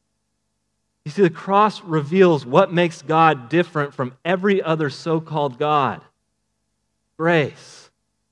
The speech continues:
Notice that phrase tucked away in verse twenty-four. We're justified by his grace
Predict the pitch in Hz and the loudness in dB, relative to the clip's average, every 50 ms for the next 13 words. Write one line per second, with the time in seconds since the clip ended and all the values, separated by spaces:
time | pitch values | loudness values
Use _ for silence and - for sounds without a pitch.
0 | _ - 131 156 190 226 208 - 196 180 180 170 - 202 196 185 165 - - - | _ -6 -2 0 0 0 -2 -4 -6 -8 -6 -2 0 2 2 2 2 -2 -4 -4
1 | 185 185 180 - 185 165 165 165 165 156 147 160 175 147 139 127 123 147 156 156 | -4 -4 -4 -4 -2 0 0 2 2 2 0 0 -2 -6 -6 -4 -2 -2 -2 -2
2 | 160 - - 160 160 151 151 - 160 156 147 123 117 117 104 - 131 147 170 180 | -4 -6 -6 -4 -4 -4 -6 -6 -6 -4 -4 -4 -4 -6 -8 -6 -4 -2 -2 -2
3 | 180 - 170 160 - 147 139 135 113 107 _ - - 156 180 185 175 139 147 180 | -4 -6 -12 -8 -6 -4 -4 -4 -6 -8 _ -10 -6 -4 -4 -4 -4 -4 -2 -4
4 | 165 165 - - 151 151 147 139 135 127 131 | -4 -4 -6 -8 -6 -4 -2 0 0 -2 -2